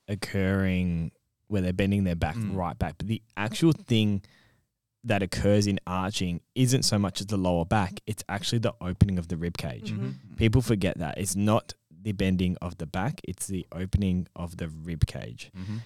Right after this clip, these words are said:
Speaker 1: Can you bring your sternum and your rib cage up?
Speaker 2: Mm.
Speaker 1: Not so much bend your back, because really anyone can just extend their back.
Speaker 3: Mm.
Speaker 1: Um, but
Speaker 2: Yeah.
Speaker 1: that's probably not gonna be the most comfortable position either. So it's actually more so about relaxing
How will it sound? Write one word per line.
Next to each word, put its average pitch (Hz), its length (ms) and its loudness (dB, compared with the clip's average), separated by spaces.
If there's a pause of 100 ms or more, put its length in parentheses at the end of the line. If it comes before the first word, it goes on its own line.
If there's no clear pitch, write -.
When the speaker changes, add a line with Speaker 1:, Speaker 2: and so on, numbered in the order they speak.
(140)
Speaker 1:
Can 98 260 -2
you 98 140 0
bring 82 400 -4 (120)
your 85 160 -12
sternum 82 680 -8
and 80 160 -14
your 76 100 -10
rib 76 160 -12
cage - 300 -12 (160)
up? - 300 -16
Speaker 2:
Mm. 87 60 2
Speaker 1:
Not - 340 0
so - 120 -4
much - 300 -8
bend 87 300 -6
your 87 200 -8 (160)
back, - 420 -8
because 87 380 -2 (840)
really 127 540 6
anyone 113 400 2
can 95 140 -8
just 87 160 -8
extend 85 400 -8
their 67 100 -14
back. - 440 -10 (360)
Speaker 3:
Mm. 185 200 -10 (220)
Speaker 1:
Um, 73 520 -10 (160)
but 82 160 -4
Speaker 2:
Yeah. 80 80 -6
Speaker 1:
that's 78 120 -10
probably 98 320 0
not 85 140 -2
gonna 87 140 -4
be 85 100 -4
the 82 80 -4
most 82 200 -4
comfortable 85 380 -8
position 82 360 -8
either. 101 320 0
So - 140 -2
it's 92 120 -4
actually 123 280 4
more 101 360 4
so 85 160 2
about 85 220 0
relaxing 82 800 0